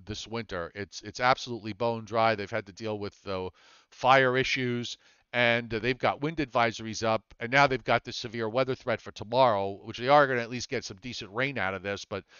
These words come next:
uh, it's coming with, uh, severe thunderstorms and a fairly elevated risk of tornadoes. You can see a large area of wind advisories. You, it's hard to see, but we've got wind advisories and high wind watches up. Southeast New England and the Cape, high wind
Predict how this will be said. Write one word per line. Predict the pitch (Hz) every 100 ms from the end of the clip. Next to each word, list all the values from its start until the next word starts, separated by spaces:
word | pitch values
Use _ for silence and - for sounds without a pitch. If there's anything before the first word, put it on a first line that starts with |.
| - _
uh, | - 104 101 98 95
it's | 107 -
coming | 151 135 120
with, | 117 - -
uh, | 107
severe | - 107 123
thunderstorms | 123 120 117 - 113 104 107
and | 110
a | 101 92 _ _ _
fairly | - 214 175 120 - _ - 156
elevated | 156 147 143 123 104
risk | 127 -
of | -
tornadoes. | - 120 127 135 107 - - - -
You | 156
can |
see | 175 190
a |
large | 131 135 147 165 143 135
area | 139 143 131
of | 113
wind | 131 156
advisories. | 143 120 117 117 107 120 139
You, | 151
it's | 170 -
hard | 208 226 208
to | 151
see, | - 160 165
but | 160 151
we've | 139 -
got | 147 139
wind | 165 196
advisories | 175 165 156 139 139
and | 123
high | 107 151
wind | 147 143 131
watches | 135 139 123 120
up. | 135 120 - - - -
Southeast | - 170 185 190 -
New | 156 143
England | 156 165 151
and | 131
the |
Cape, | - 156 151 143
high | 143 147
wind | 143 143